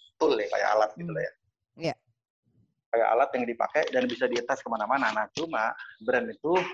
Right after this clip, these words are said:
Speaker 1: kemudian populer di kalangan para pebisnis. Kayak
Speaker 2: Hmm.
Speaker 1: kita, entrepreneur gitu, menggunakan
Speaker 2: Iya.
Speaker 1: pendekatan brand sebagai, eh, pendekatan untuk mengembangkan usaha kita. Jadi,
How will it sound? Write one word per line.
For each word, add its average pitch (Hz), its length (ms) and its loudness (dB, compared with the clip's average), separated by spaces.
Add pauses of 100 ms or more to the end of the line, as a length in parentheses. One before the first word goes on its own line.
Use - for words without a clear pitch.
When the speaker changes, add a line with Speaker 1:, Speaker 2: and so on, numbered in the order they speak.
(240)
Speaker 1:
kemudian 120 560 0
populer 120 560 2
di 123 80 -10
kalangan 117 400 -2
para 110 240 -4
pebisnis. 110 640 -10 (320)
Kayak 208 280 4
Speaker 2:
Hmm. 190 40 -4
Speaker 1:
kita, 123 260 0 (540)
entrepreneur 123 600 -2 (120)
gitu, 117 180 -8 (140)
menggunakan 107 480 -2
Speaker 2:
Iya. 127 100 -8 (520)
Speaker 1:
pendekatan 113 640 -2
brand 120 320 2
sebagai, 110 540 -2 (180)
eh, 104 460 0 (180)
pendekatan 117 560 -2
untuk 131 160 -4
mengembangkan 117 480 2
usaha 104 320 -2
kita. - 240 -6
Jadi, 147 240 -4